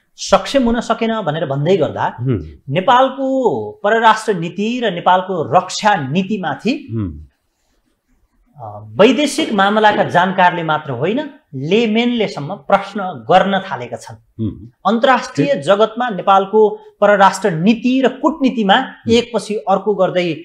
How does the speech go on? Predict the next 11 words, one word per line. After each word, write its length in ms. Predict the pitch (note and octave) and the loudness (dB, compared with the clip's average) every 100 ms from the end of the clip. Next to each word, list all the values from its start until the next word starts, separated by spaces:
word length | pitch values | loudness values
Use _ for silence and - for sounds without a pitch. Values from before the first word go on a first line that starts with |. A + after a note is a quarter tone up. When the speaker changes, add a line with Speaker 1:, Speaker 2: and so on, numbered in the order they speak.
| - _ - | -18 _ -2
Speaker 1:
कच्चा 360 | G#3+ - E3 - | 0 4 2 4
खेल 300 | G#3 G#3+ E3 | 4 4 4
देखिरहेका 500 | - B3 A3 F#3+ F3+ | 0 4 6 6 4
छन् 200 | - G#3+ | -2 -4
र 60 | |
प्रश्न 340 | F#3 G3 - F3+ | -4 -4 -4 -8
उठिरहेका 580 | A#3 - A3+ F#3 D#3+ C#3+ | -10 -4 0 0 0 -4
छन्। 260 | C#3+ B2 A#2 F#2 | -6 -8 -10 -16
Speaker 2:
हुँ। 80 | D2 A2+ _ _ - | -18 -20 _ _ -10
Speaker 1:
हिजोको 480 | B2+ F3 G#3+ D4 D#4 | -2 0 2 0 0
दिनमा 720 | B3+ C#4+ C#4 C#4 C#4 G3+ G#2+ | -2 -2 -2 -2 -2 -2 -4